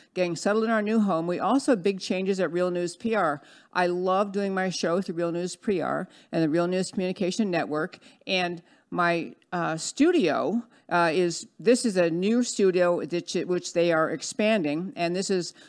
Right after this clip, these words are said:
a little bit closer to where I live now, and so I'm trying this new studio today. And also, uh, on our Thursday shows, I will be going back to the original big home studio in Dallas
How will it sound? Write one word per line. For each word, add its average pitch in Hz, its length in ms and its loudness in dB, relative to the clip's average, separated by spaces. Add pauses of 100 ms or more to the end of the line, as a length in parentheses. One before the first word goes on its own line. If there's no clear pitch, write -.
(140)
a 160 60 -4
little 170 180 0
bit 233 140 0
closer 196 460 0
to 196 180 0
where 180 260 2
I 185 80 2
live 185 500 0 (220)
now, 165 400 0
and 180 120 -4
so 190 160 2
I'm 170 120 2
trying 196 360 2
this 190 160 -4
new 180 120 0
studio 175 380 2
today. 165 500 0 (200)
And 190 160 -2
also, 190 720 0 (300)
uh, 180 280 2
on 180 200 0
our 175 120 2
Thursday 226 580 0
shows, 160 520 2
I 165 80 4
will 175 180 2
be 208 140 6
going 202 260 2
back 165 280 2
to 185 100 -4
the 165 140 -2
original 202 480 -2
big 185 340 0
home 190 380 -4
studio 185 460 0
in 208 140 -2
Dallas 139 600 -2